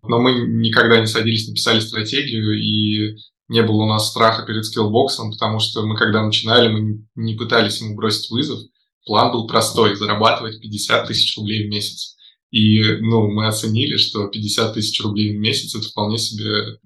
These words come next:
в зоне доступности. А дальше скорее жизнь нас, нам говорила, что нужно желать большего. Но реально это была большая проблема, во-первых, искать команду.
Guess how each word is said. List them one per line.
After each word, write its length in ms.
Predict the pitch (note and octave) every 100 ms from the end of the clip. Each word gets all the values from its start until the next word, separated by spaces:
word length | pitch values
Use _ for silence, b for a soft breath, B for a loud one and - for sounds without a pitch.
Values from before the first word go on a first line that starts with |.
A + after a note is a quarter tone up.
| _
в 80 | A2+
зоне 420 | A2+ A#2 G#2+ G#2+
доступности. 720 | G#2+ G#2+ A#2 G#2+ - - - -
А 120 | A2+
дальше 300 | A2 D3 -
скорее 360 | - A#2+ C3 B2+
жизнь 600 | G#2+ A2+ D3+ B2+ A2+ A2
нас, 460 | G#2+ G#2+ G#2+ -
нам 240 | - A2+ A2
говорила, 500 | G#2+ G#2+ A2 D3 A2
что 200 | - A2+
нужно 240 | A2+ A2+
желать 340 | G#2+ G#2+ G#2+ G#2
большего. 640 | A2 D#3+ - A2 G#2+ A2 B B _
Но 140 | A#2+ A#2
реально 280 | C3 A2+ G#2
это 160 | G2+
была 180 | A2+ A2+
большая 360 | A2+ - A#2+ G#2+
проблема, 440 | G#2+ G#2+ D3 C3
во-первых, 420 | G#2+ A2 A2 G#2+
искать 500 | - - A2+ G#2+ - - - -
команду. 540 | - A2+ D3 D#3+ -